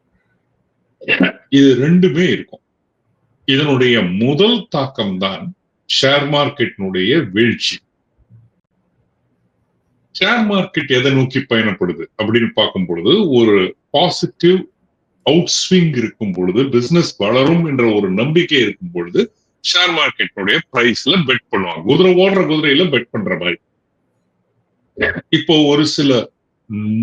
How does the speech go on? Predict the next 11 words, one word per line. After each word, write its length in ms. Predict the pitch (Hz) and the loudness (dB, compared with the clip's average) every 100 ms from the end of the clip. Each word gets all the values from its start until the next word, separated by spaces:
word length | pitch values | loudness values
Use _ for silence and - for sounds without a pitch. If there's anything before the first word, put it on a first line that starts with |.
| 113 113 | 0 0
முடக்கங்கள் 720 | 139 214 214 220 196 170 117 | 2 2 2 2 2 2 2
வரும் 280 | 110 107 | 0 0
பொழுது, 440 | 92 87 - 117 - _ _ _ _ _ 165 | -2 -4 -4 -8 -8 _ _ _ _ _ -2
தேக்க 340 | 214 214 196 | 0 0 -2
நிலை 300 | 165 131 117 | 0 0 0
வரும் 300 | 101 101 95 | 0 -2 -4
பொழுது, 500 | 87 85 82 165 - _ _ _ _ _ - _ _ _ - - | -4 -6 -2 -4 -4 _ _ _ _ _ -20 _ _ _ -8 -2
ஷேர் 240 | 131 120 | -2 -2
மார்க்கெட் 460 | 110 95 - 185 - | -2 -4 -4 -4 -4
இறங்குவது 880 | 92 92 120 160 165 110 90 185 190 - 98 | -4 0 2 2 2 2 0 -2 -6 -10 -6
இயல்புதான். 720 | 101 120 117 90 82 - | 0 2 2 -4 -10 -14